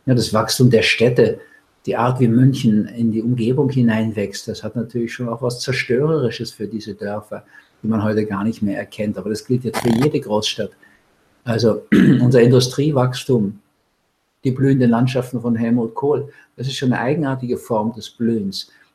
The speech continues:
Das ist auch ein sehr zerstörerisches Zersiegeln. Ja, also wo die Landschaften so um die Städte herum, Industrielandschaften werden,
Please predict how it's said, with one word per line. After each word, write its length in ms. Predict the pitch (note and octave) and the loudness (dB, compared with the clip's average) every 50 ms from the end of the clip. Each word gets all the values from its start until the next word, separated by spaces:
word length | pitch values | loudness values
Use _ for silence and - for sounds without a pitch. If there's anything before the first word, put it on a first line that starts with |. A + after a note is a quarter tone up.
| _ _ | _ _
Das 120 | - A2+ A2+ | -8 -4 -2
ist 60 | B2+ | -2
auch 60 | A#2+ | 0
ein 120 | B2 A#2 | 0 0
sehr 180 | G#2+ A2 A#2+ A#2+ | 0 0 -2 -2
zerstörerisches 1200 | - - C3 B2+ - - - B2 A#2 B2 C3+ C3+ B2+ A#2+ A2+ A#2+ A#2 A2 - B2 A2 - - - - | -2 -4 -4 -2 -4 -2 0 0 2 2 2 2 2 0 0 0 -2 -2 -2 -2 -2 -2 -4 -6 -8
Zersiegeln. 880 | - - A#2 A2 G#2+ G#2+ A2+ A2+ B2 C3 B2+ B2+ A2+ F#2+ F#2+ F#2+ - _ _ _ _ _ _ _ _ _ _ _ _ | -6 -4 -4 -4 -2 -2 0 0 0 2 2 0 0 0 -2 -6 -10 _ _ _ _ _ _ _ _ _ _ _ _
Ja, 200 | - C3+ A#2 A#2+ A2+ | -8 -6 -6 -6 -6
also 360 | A2+ A2 G#2+ G2+ A2 G#2+ G#2 | -6 -8 -6 -4 -4 -4 -4
wo 40 | A2 | -4
die 120 | A2 A#2 | -4 -2
Landschaften 600 | G#2 G2+ A2 - B2+ - B2 A2 - - - A#2 | -2 0 0 -2 -2 -2 -4 -4 -4 -6 -6 -2
so 120 | A2+ A#2 A#2 | 2 2 4
um 100 | B2 B2+ | 4 4
die 100 | B2+ A#2 | 2 0
Städte 380 | - - A#2 A2+ A2 - A#2+ | 0 0 0 0 0 0 0
herum, 420 | A2+ A#2 A2+ G#2 G2+ A2+ A2+ A2 A#2 | 0 0 0 2 2 2 2 2 2
Industrielandschaften 1120 | A#2+ A#2 A#2 G#2 - - - C3 A#2+ A#2+ A2+ G#2 A2 A#2 - A#2 G#2 - - _ - G#2 | 0 0 -2 -4 -6 -6 -6 -4 -2 -2 -2 -2 -2 -2 -4 -6 -8 -8 -8 _ -6 -4
werden, 400 | G#2 A#2 A2+ A2+ A2+ A2+ G#2+ - | -2 0 0 0 0 0 -2 -2